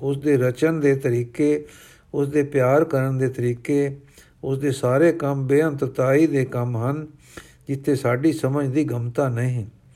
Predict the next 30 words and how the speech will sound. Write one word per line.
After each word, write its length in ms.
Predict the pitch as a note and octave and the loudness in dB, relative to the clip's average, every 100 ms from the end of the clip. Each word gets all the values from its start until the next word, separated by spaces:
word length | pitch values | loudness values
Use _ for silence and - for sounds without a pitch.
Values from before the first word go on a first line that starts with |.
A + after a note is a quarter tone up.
| _ _ - - - - | _ _ -20 -20 -16 -6
ਅਨੰਤ 320 | C3+ E3+ F#3 | 2 4 4
ਜਿਸ 240 | E3+ D3 C3+ | 2 0 2
ਦਾ 160 | D#3 | 4
ਵਜੂਦ 480 | D3 C3+ C#3 E3+ E3+ | 4 4 6 6 6
ਹੈ, 220 | C#3+ D3 | 2 2
ਉਸ 260 | D3 C3+ B2+ | 0 -4 -4
ਦੇ 140 | C#3+ | -4
ਕਰਨੇ 420 | C#3 C3+ C3+ D#3+ D#3+ | 0 0 0 2 2
ਵੀ 340 | D3 D#3+ D3+ - D3 | 2 0 -2 -8 -4
ਅਨੰਤ 340 | D3 E3+ D#3 - _ _ _ - _ - | -2 -2 -4 -16 _ _ _ -20 _ -6
ਹਨ। 200 | B2+ B2+ | -6 -6
ਉਸ 220 | D#3 C#3 | -6 -8
ਦੀ 140 | C#3 C#3+ | -4 -4
ਸ਼ਰਨ 360 | - C3+ D#3+ | 0 2 2
ਲਓ 500 | E3 C#3+ D#3 F3 F3+ - - _ - | 2 4 6 4 0 -12 -20 _ -6
ਤਾਂ 140 | C3 | -4
ਸੁਖ 360 | - E3 E3 B2 | 0 0 0 -4
ਹੈ। 180 | A2+ A2 _ - - | -4 -8 _ -20 -14
ਸੂਫੀ, 420 | - C#3 C#3 B2+ | -6 -4 -2 0
ਵਾਹ 260 | C3+ E3 | 4 4
ਸਿੰਘ 260 | C#3+ C#3 B2+ | 2 -2 -4
ਜੀ, 240 | A#2+ A#2+ A#2 - _ - - - _ - | -4 -6 -8 -20 _ -20 -20 -20 _ 2
ਕੈਸਾ 360 | D#3 E3+ F3 | 4 6 4
ਈਮਾਨ 440 | D#3 C3 C3 D#3 D3 | 4 2 0 0 2
ਹੈ, 120 | D3 | 2
ਯਕੀਨੀ 640 | C#3 C3+ C#3 D#3 E3+ D#3+ | 2 2 0 -2 0 0
ਯਕੀਨ 520 | C3 B2+ D3+ E3 D#3+ C#3+ | 0 -2 -2 -2 -4 -6
ਆਪ 240 | C#3 B2 | -4 -2
ਦਾ 160 | C3+ C3+ | 0 0
ਡਿੱਠਾ 420 | B2 A#2 B2+ C3 | -2 -6 -4 -4